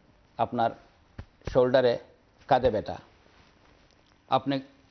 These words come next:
কি পরিমাণ কষ্ট অনুভব করতেছেন, আপনি এটা খুব ভালোভাবে অনুভব করতেছেন। নবীজি বলেন, "হে আমার উম্মতেরা,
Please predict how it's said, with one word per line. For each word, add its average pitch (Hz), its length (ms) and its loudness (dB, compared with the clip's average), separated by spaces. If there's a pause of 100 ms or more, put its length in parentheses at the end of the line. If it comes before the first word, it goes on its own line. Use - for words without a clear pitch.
(140)
কি 170 160 -6
পরিমাণ 147 420 0
কষ্ট 135 220 -6
অনুভব 143 160 -4
করতেছেন, 123 600 -6 (540)
আপনি 117 260 -6
এটা 113 120 -8
খুব 98 180 -12
ভালোভাবে 98 280 -6
অনুভব 87 140 -14
করতেছেন। - 440 -20 (540)
নবীজি 117 340 -4
বলেন, 113 280 -2
"হে 104 160 -4
আমার 107 220 -4
উম্মতেরা, 98 440 -10